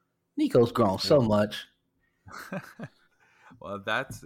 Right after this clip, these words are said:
Speaker 2: I think that's a good, we, we
Speaker 1: Yeah,
Speaker 2: didn't
Speaker 1: that's
Speaker 2: end up
Speaker 1: what
Speaker 2: touch-, touching on the,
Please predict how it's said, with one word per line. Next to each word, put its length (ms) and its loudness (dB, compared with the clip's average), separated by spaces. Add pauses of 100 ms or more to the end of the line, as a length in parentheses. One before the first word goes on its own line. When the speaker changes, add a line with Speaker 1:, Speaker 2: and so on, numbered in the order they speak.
Speaker 2:
I 140 -6
think 280 -12
that's 300 -6
a 80 -8
good, 520 -10 (580)
we, 200 0
we 140 2
Speaker 1:
Yeah, 100 8
Speaker 2:
didn't 200 6
Speaker 1:
that's 120 0
Speaker 2:
end 100 -2
up 140 -4 (120)
Speaker 1:
what 120 -2
Speaker 2:
touch-, 160 -20 (640)
touching 440 -6
on 260 -2
the, 300 -8